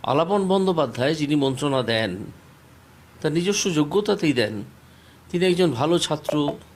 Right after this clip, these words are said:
ভালো সাংবাদিক ছিলেন এবং বোঝেন এই আলাপন বন্দ্যোপাধ্যায়, এবং আরও এরকম অনেকে আছেন। হুম।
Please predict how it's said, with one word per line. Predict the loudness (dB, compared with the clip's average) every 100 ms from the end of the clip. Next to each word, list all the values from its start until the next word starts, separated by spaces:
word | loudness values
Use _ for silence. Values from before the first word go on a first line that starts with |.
| -20 -12 -2
ভালো | 2 2
সাংবাদিক | 0 0 2 2 0
ছিলেন | -2 0 0 -2 -8 -16 -20 -20 -20 -20 -20 -20 -20 -20 -6
এবং | 0 2 4
বোঝেন | 2 2 0 -4 -8 -18 -20 -20 -20 -20 -20 -20 -20 -20 -20 -20 -20 -20 -20 -20 -20 -20 -20 -20 -20 -20 -20 -20 -20 -20 -20 -6
এই | -2
আলাপন | 0 -2 -4
বন্দ্যোপাধ্যায়, | -6 -8 -8 -10 -12 -16 -12
এবং | -8 -4 -2
আরও | -2 0
এরকম | -2 -4 -4
অনেকে | -4 -2 -2
আছেন। | -4 -6 -12 -16 -20 -20 -20 -20 -20 -20 -20 -20 -20 -20 -16 -10
হুম। | -10 -10